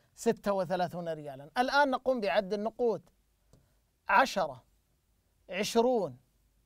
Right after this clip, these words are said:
خمسة وعشرون، ثلاثون، خمسة وثلاثون،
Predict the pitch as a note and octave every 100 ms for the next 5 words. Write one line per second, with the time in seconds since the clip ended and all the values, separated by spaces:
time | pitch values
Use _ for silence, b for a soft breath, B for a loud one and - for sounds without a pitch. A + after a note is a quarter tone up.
0 | _ _ _ _ _ - F#3+ G#3+ - A#3
1 | A#3 A3+ - A#3 B3+ G#3+ C#3+ C3 _ _
2 | _ _ _ _ _ _ _ _ _ -
3 | F#3 G3 G#3+ G#3+ B3+ B3+ G3+ C#3 C3+ _
4 | _ _ _ _ _ - F#3+ A3 - A#3
5 | A#3 A3+ A#3+ A3+ A3 E3 A#3+ B3+ C#4